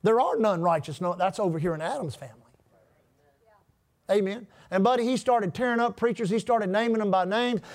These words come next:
"How dare they? That's sacrilege. That's heresy at the highest level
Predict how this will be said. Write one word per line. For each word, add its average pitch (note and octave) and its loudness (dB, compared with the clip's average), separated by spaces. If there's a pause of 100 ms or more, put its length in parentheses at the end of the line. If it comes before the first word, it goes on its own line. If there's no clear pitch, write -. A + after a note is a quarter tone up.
"How A3 -4 (200)
dare G#3 -2
they? D#3+ -4 (180)
That's A#3+ 0
sacrilege. F3 -4 (160)
That's C#4 0
heresy C#4+ 0 (140)
at C#4+ 2
the D4+ 2
highest D4+ 2
level F4+ 2